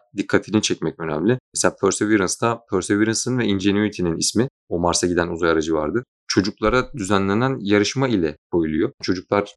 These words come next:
Mars'ın keşfi hakkında düşünüyor, Mars'ta uçacak helikopter hakkında düşünüyor, bunun hakkında hayaller kuruyorlar ve bunlara "Sizin verdiğiniz isim konulabilir." diye bir ödül konuluyor. Hem Perseverance hem Ingenuity, hatırladığım kadarıyla o podcast'te konuşmuştuk,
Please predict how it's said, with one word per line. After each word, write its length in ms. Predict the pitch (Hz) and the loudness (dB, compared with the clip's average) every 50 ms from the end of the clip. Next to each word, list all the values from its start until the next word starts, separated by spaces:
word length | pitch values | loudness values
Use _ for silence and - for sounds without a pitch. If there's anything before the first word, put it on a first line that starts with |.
| _ _ - | _ _ -12
Mars'ın 480 | 95 92 92 92 95 92 - - 110 | -6 -2 0 2 2 2 0 -4 -4
keşfi 300 | 98 - 98 98 - - | -2 -2 -4 -2 2 0
hakkında 380 | 104 - - - 95 87 82 80 | 0 0 0 -2 0 0 0 -2
düşünüyor, 480 | 80 - - - 82 80 82 90 95 95 | -4 -8 -8 -6 -4 -2 -2 -2 -2 -4
Mars'ta 540 | 92 90 87 90 - - - 104 98 95 - - | -2 0 0 0 0 -2 0 2 2 2 0 -4
uçacak 380 | 92 87 - 92 95 92 - | -12 -10 -4 -2 -2 -2 0
helikopter 500 | 104 90 87 - 90 - - - 104 - - - | -2 -2 -2 -2 -6 -4 0 -2 -2 -2 -2 -8
hakkında 420 | 107 92 - - 87 82 82 80 | -14 -12 -6 -4 -2 -2 -2 -2
düşünüyor, 380 | 78 - - - 82 87 92 95 | -4 -8 -8 -6 -4 -4 -2 -2
bunun 140 | 95 92 | 0 0
hakkında 300 | 95 90 - - 98 98 | 0 0 -2 -2 -4 -4
hayaller 400 | 95 95 90 87 90 98 104 - | -2 -2 0 0 0 0 -2 -2
kuruyorlar 380 | - - 85 76 76 78 101 104 - - | -4 -10 -8 -6 -2 0 0 0 -2 -2
ve 40 | 101 | -4
bunlara 440 | 101 98 101 104 110 117 123 117 - _ | -2 0 0 2 2 2 0 0 -4 _
"Sizin 540 | - - - 104 98 110 117 120 120 113 - - | -4 -4 -2 0 0 0 0 0 -2 -6 -6 -2
verdiğiniz 400 | 101 98 98 98 104 107 113 101 | 0 0 2 2 0 0 0 0
isim 220 | 104 92 - 131 127 | 0 -2 -4 -4 -6
konulabilir." 640 | - - 104 104 101 104 104 104 107 113 120 92 | -4 -2 -2 0 2 2 2 2 0 -2 -2 -2
diye 160 | 90 92 110 107 | 0 0 0 0
bir 180 | 110 110 - _ _ _ _ - | 0 -2 -6 _ _ _ _ 0
ödül 220 | 117 101 113 117 | 0 2 2 0
konuluyor. 520 | 113 - - 85 80 78 80 107 135 143 - _ _ _ _ _ _ _ - - | -2 -4 -10 -8 -6 -2 0 0 0 0 -4 _ _ _ _ _ _ _ -10 -4
Hem 160 | 117 117 107 | -2 -2 2
Perseverance 500 | - 113 104 - 117 107 101 107 123 - - | 4 2 2 4 2 2 2 2 0 0 0
hem 140 | 110 110 | 0 0
Ingenuity, 680 | 107 101 95 90 95 98 101 101 87 - - 113 117 - | 0 -2 -2 0 0 0 2 0 -2 -2 -2 -4 -4 -4
hatırladığım 480 | - 95 - - 92 98 95 101 98 | -4 -6 -4 0 2 2 2 2 -2
kadarıyla 380 | 98 90 82 82 80 78 80 85 | -2 -2 0 0 0 0 0 0
o 140 | 87 87 - | 0 0 -2
podcast'te 440 | - 90 87 - 92 87 - - | -4 -8 -6 -6 -6 -8 -8 -8
konuşmuştuk, 520 | - - 90 92 - - 127 - - 131 | -4 -4 -4 -4 -2 -6 -6 -4 -4 -6